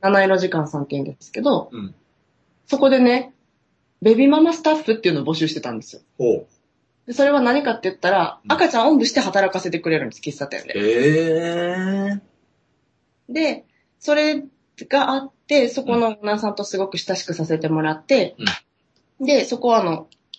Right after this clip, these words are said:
Speaker 1: もう主に子供連れの親子がすごく来やすいようにっていうふうに整えられてるカフェだったので、
Speaker 2: うん。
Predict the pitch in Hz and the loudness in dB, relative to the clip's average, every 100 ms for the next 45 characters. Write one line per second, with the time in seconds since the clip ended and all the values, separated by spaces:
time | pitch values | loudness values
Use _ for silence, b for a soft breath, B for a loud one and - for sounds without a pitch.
0 | - 240 240 294 285 202 165 214 214 214 | 0 2 4 4 4 2 0 -2 -2 -2
1 | 208 208 208 202 208 208 196 196 226 214 | -2 -2 -4 0 2 2 4 4 4 2
2 | - 151 - 165 165 143 - 160 160 175 | -2 -4 -4 -2 -2 -4 0 0 0 0
3 | 156 165 220 185 165 156 160 156 156 147 | 2 0 -2 -2 -2 -2 -2 -2 0 0
4 | 143 - - 160 156 - - - - 220 | 0 -4 -6 -4 -4 -6 -8 -10 -4 2
5 | 196 156 92 | 2 0 -8